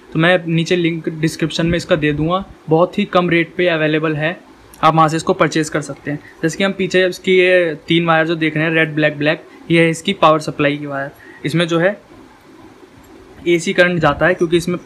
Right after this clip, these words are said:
देखिए diode लगी हुई है, एसी तो डीसी की, तो इसमें जो है एसी current जाता है।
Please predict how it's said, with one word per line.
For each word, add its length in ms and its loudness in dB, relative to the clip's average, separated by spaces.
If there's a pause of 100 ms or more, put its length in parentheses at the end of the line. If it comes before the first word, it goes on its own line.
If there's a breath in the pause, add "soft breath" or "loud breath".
(240)
देखिए 480 -2
diode 400 2
लगी 260 -2
हुई 80 0
है, 80 -2
एसी 160 -8
तो 120 -2
डीसी 340 -6
की, 160 -6 (320 loud breath)
तो 60 0
इसमें 220 0
जो 100 2
है 100 4
एसी 220 0
current 260 0
जाता 220 0
है। 200 -4